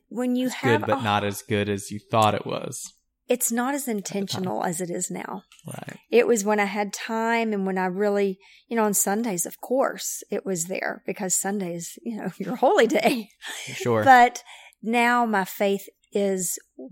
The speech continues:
Speaker 1: what I hope to live and what I hope to reflect because God wants us to reflect him. And when he allows us to go through hard times, he allows us to be mindful of his presence at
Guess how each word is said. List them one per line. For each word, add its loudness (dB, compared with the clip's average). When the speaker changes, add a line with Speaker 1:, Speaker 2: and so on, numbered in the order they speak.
Speaker 1:
what 2
I 2
hope -6
to -6
live -2
and 2
what 6
I 2
hope -6
to -6
reflect -6
because -2
God 2
wants -2
us -4
to -10
reflect -2
him. -10
And 2
when 2
he -2
allows 0
us -6
to -8
go -2
through -6
hard -6
times, -8
he 0
allows 2
us -2
to -8
be 0
mindful -2
of -6
his -10
presence -6
at -2